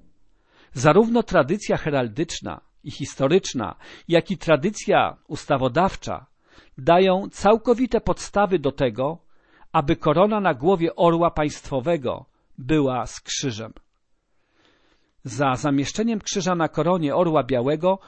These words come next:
przemawiają także względy religijno-uczuciowe. Dla uzewnętrznienia głębokiego przywiązania narodu polskiego do wiary chrześcijańskiej należy umieścić w godle państwowym Rzeczypospolitej Polskiej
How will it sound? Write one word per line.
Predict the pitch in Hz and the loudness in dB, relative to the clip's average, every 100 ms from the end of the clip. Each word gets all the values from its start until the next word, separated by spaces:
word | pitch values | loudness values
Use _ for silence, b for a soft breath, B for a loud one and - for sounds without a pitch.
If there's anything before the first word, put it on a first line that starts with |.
| b b b - | b b b -10
przemawiają | - 190 180 156 175 196 190 | -2 2 2 2 4 2 0
także | 175 160 139 180 | -2 -4 -2 -4
względy | 143 135 151 147 147 170 - | -2 0 0 0 -4 -6 -8
religijno-uczuciowe. | 160 165 170 127 123 120 131 135 151 - 147 107 78 - _ _ _ _ | -4 -2 -2 -2 -2 -2 -4 -4 -6 0 0 0 -10 -14 _ _ _ _
Dla | 127 143 147 139 | -4 2 4 2
uzewnętrznienia | 131 196 156 160 185 180 - 214 233 | 0 -4 -2 -2 -4 -6 -4 -2 -2
głębokiego | 180 196 160 - 220 196 | -2 -2 -2 -2 -2 -2
przywiązania | - - 151 151 185 208 190 | -4 -6 -2 -2 0 -2 -2
narodu | 165 175 170 | 0 -2 -2
polskiego | 175 165 143 - 196 180 | -2 -4 -4 -4 -2 0
do | 147 | 0
wiary | 139 175 180 | 0 -2 -2
chrześcijańskiej | - 165 - 160 139 123 - - 151 190 _ b b b b - | -6 -10 -8 -4 -4 -4 -10 -10 -10 -12 _ b b b b -2
należy | 156 190 220 240 | 2 4 2 0
umieścić | 214 165 190 - - 131 - 160 | 0 0 0 -2 -8 -12 -14 -16
w | 123 | -2
godle | 185 208 202 | 0 2 0
państwowym | - 147 139 - - 196 180 151 110 - | 0 -2 -2 -8 0 0 0 -2 -4 -8
Rzeczypospolitej | 127 151 160 156 151 - 143 190 185 135 | -6 -6 -4 -4 -6 -4 -6 -4 -4 -4
Polskiej | - 170 165 - 190 196 | 0 0 -2 -8 -8 -8